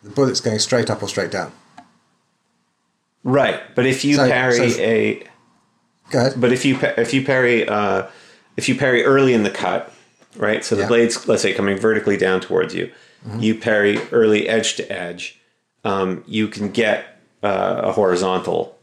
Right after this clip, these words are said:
Speaker 2: on that, uh, from the Keon, right?
Speaker 1: I wouldn't say so, because you need, you're gonna need it pointing at the person. Yeah,
Speaker 2: Mm-hmm.
Speaker 1: for the bullet to do any good.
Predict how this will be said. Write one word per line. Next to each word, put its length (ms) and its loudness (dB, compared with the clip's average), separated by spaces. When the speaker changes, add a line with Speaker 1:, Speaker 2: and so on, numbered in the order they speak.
Speaker 2:
on 280 -4
that, 360 -8
uh, 260 0
from 200 -8
the 80 -10
Keon, 380 -4
right? 260 -4
Speaker 1:
I 100 0
wouldn't 260 2
say 180 0
so, 220 -8
because 320 2
you 120 4
need, 220 2
you're 180 4
gonna 200 2
need 300 0
it 220 -2
pointing 480 0
at 220 -8
the 60 -16
person. 460 -2
Yeah, 200 0
Speaker 2:
Mm-hmm. 260 -4
Speaker 1:
for 100 -6
the 100 -4
bullet 220 2
to 80 -10
do 100 2
any 160 0
good. 240 -4